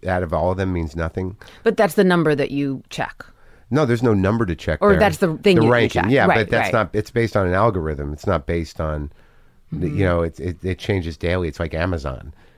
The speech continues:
Speaker 2: How
Speaker 1: You know,
Speaker 2: do you,
Speaker 1: it's not
Speaker 2: how do you drive yourself crazy lately?
Speaker 1: Um,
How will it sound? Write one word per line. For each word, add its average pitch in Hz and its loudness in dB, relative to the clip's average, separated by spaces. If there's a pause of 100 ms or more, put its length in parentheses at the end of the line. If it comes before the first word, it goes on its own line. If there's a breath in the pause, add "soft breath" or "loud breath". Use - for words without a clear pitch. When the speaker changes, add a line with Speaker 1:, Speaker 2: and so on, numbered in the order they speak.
(200 soft breath)
Speaker 2:
How 208 0
Speaker 1:
You - 4
know, - 4
Speaker 2:
do 277 4
you, 254 4
Speaker 1:
it's 196 0
not 90 -2
Speaker 2:
how 196 -4
do 208 0
you 214 -2
drive 170 0
yourself 151 -10
crazy 139 -10
lately? 143 -6 (640)
Speaker 1:
Um, 98 4